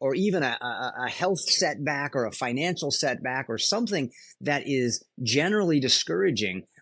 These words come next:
we have to put that in the context of the wider reality. And that is, this isn't the perfect storm that's gonna take me down. This is a tiny white cap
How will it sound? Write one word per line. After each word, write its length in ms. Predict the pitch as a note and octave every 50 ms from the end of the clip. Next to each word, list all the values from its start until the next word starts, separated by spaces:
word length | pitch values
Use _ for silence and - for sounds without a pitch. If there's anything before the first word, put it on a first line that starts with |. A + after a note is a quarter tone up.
| _ _
we 200 | - C#3 D#3+ D#3
have 360 | - - G3+ G#3+ A#3+ A3 - -
to 180 | A3 G3 D3+ - - _ _ _ _ _ _ _ _ _ -
put 220 | - A#3 B3 -
that 160 | G#3+ G3 F3
in 100 | E3+ E3
the 80 | D#3 -
context 760 | - - F3+ F#3 G3+ G3+ - - C#3 B2+ - - - - - -
of 160 | D#3+ C#3 B2+
the 100 | A#2 B2+
wider 400 | A2 A#2+ B2+ D3 D#3 D3+ D3 C#3
reality. 640 | B2+ B2+ B2 D3 G3 G#3 F3+ C3 G#2+ A2 A2+ G2
And 140 | A2 A#2+ B2
that 180 | D3+ F3+ G3+ G3
is, 300 | E3+ C#3+ C#3 A#2+ - - _ _ _ _ _ _ _ _ _ -
this 160 | F#3+ G3 A#3
isn't 220 | C#4+ C4+ D4 C4+
the 80 | A3+ B3+
perfect 400 | - - A#3 A3 - A3+ - -
storm 340 | - - G3+ G3+ A3+ A#3 A3+
that's 160 | G#3+ F#3 -
gonna 180 | - G#3 G3 F3+
take 280 | - G3+ F#3 F3+ -
me 100 | F3 E3+
down. 480 | D3 D#3 F#3 G#3+ G#3 E3+ E3 F#3 G3 F#3+ - - - A3+ G#3+ - -
This 300 | C#3 F3+ C4 C#4+ - -
is 220 | C#4 B3 F#3+ G#3+ - -
a 180 | E3+ E3+ E3 D3+ - _
tiny 460 | - - - G#3+ A#3 B3+ C4+ C#4 B3
white 400 | G3 D3+ D3 E3+ G#3 - - - -
cap 400 | - B2 F#2+ E2+ F#2 A#2 -